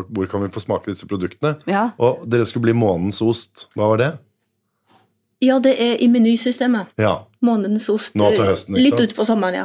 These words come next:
Speaker 2: Mm.
Speaker 1: Fantastisk, altså.
Speaker 3: Og det har
Speaker 1: Det er
Speaker 3: jo
Speaker 1: bare
Speaker 3: ingen,
Speaker 1: å løpe og
Speaker 3: ingenting
Speaker 1: kjøpe, da.
Speaker 3: med denne
Speaker 1: Nei,
Speaker 3: konkurransen
Speaker 1: nei, nei,
Speaker 3: å gjøre.
Speaker 1: nei. Men det betyr jo bare at folk får smake disse produktene.
Speaker 3: Ja, ja.
Speaker 1: Bli kjent med dere.
Speaker 2: Mm.
Speaker 3: Mm.
Speaker 2: Ja, det er veldig bra. Anbefaler alle å smake den osten, for den er veldig god.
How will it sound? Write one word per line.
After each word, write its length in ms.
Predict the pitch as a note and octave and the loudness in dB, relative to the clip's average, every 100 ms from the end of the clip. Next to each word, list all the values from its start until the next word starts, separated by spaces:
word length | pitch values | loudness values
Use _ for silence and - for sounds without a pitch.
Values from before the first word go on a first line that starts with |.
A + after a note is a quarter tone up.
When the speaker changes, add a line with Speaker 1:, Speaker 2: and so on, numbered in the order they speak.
| - | -6
Speaker 2:
Mm. 160 | F#3+ D#3 - | -6 -6 -10
Speaker 1:
Fantastisk, 720 | - F2 E2 - - - - | -14 -10 -10 -10 -14 -14 -16
altså. 160 | - - - | -20 -14 -2
Speaker 3:
Og 100 | B3+ | 2
det 60 | |
har 120 | C4 A3+ | 4 4
Speaker 1:
Det 20 | |
er 60 | |
Speaker 3:
jo 60 | G#3+ | 4
Speaker 1:
bare 40 | G#3 | 4
Speaker 3:
ingen, 60 | |
Speaker 1:
å 60 | G3 | 6
løpe 0 | |
og 80 | C#4 | 6
Speaker 3:
ingenting 300 | - C#4 A3+ | 6 4 6
Speaker 1:
kjøpe, 40 | |
da. 60 | C#4 | 6
Speaker 3:
med 160 | C4 | 6
denne 240 | A#3 G3 F3+ | 4 2 2
Speaker 1:
Nei, 140 | F3 | 0
Speaker 3:
konkurransen 400 | G3+ - F#3+ C#3+ | 0 2 2 2
Speaker 1:
nei, 80 | D3+ | 4
nei, 160 | - F3+ | 4 4
Speaker 3:
å 80 | |
gjøre. 240 | C#3+ B2+ - | 4 2 2
Speaker 1:
nei. 80 | A2 | 2
Men 160 | B2+ B2 B2 | 2 2 2
det 80 | A#2+ | 4
betyr 160 | A#2+ A2 | 2 2
jo 120 | A2 C3 | 4 4
bare 160 | A2+ | 4
at 80 | A2 | 2
folk 240 | A2+ G#2+ | 0 2
får 100 | A#2 | 0
smake 320 | - - - F2+ | 0 0 0 -2
disse 160 | F#2+ | -2
produktene. 540 | G#2+ A2+ A2+ A#3 A#2+ - | 0 2 2 2 0 -4
Speaker 3:
Ja, 0 | _ - | _ -6
ja. 120 | - B1+ | -2 0
Speaker 1:
Bli 100 | A#2 | 0
kjent 260 | A#2 G2 F#2 | 2 0 0
med 200 | G#2+ G#2 | 0 2
dere. 140 | D3 - | 0 0
Speaker 2:
Mm. 380 | G#3 E3+ D3 E3 _ _ _ - E4+ | 0 0 0 -4 _ _ _ -4 2
Speaker 3:
Mm. 140 | A#3+ G3+ A#3 | 2 0 -4
Speaker 2:
Ja, 140 | G#3+ | -2
det 80 | G3+ | 0
er 40 | F3 | 2
veldig 160 | G3+ F#3+ | 0 2
bra. 140 | C#4 C4 | 2 2
Anbefaler 460 | A3 F#3+ F3 E3+ F3+ | 0 0 0 0 0
alle 160 | A3 | 0
å 20 | |
smake 320 | G#3+ E3+ F#3 F3+ | 0 -2 -2 -2
den 140 | F3 | -2
osten, 180 | F3 F#3 | -4 -6
for 140 | F3+ | -6
den 80 | F3 | -4
er 140 | E3 E3 | -4 -4
veldig 320 | - G3 G#3 | -6 -6 -6
god. 220 | A#3 B3+ | -2 -2